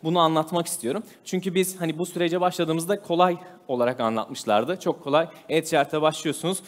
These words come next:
ve günde on beş dakika çalışarak bir anda,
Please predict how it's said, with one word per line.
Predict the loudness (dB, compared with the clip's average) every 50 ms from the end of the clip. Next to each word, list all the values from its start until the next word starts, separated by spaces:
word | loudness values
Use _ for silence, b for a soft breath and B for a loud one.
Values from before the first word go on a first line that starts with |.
| B B
ve | 2 4 4 4 4 0 -10 -18 -20 -20 -20 _ _ _ -6 0
günde | 2 4 4 6 6
on | 6 6 6 6
beş | 4 2 2 0
dakika | 0 2 2 0
çalışarak | 2 2 2 2 2 4 2 2 2 2 2
bir | 2
anda, | 4 4 4 4 2 0 0